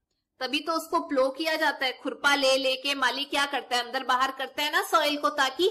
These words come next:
हवा अंदर जाए, बाहर आए, हवा अंदर जाए particles के अंदर। तो अगर आप एक गमला लेंगे और उसके अंदर मिट्टी रख देंगे,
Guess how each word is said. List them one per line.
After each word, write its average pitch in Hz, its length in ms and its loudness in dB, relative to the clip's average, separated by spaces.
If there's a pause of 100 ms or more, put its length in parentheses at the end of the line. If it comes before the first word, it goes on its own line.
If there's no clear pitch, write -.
(120)
हवा 294 260 6
अंदर 269 400 0
जाए, 262 260 2
बाहर 254 400 2
आए, 262 240 0
हवा 262 380 2
अंदर 254 280 -4
जाए 240 280 0 (360)
particles 523 600 -2
के 285 120 -6
अंदर। 254 300 -4 (1500)
तो 220 520 2
अगर 269 400 -4
आप 262 420 -4 (240)
एक 233 360 -6
गमला 220 280 -4
लेंगे 208 420 -6
और 202 360 -10
उसके 208 280 -12
अंदर 214 220 -10
मिट्टी 208 400 -12
रख 190 180 -16
देंगे, 185 360 -16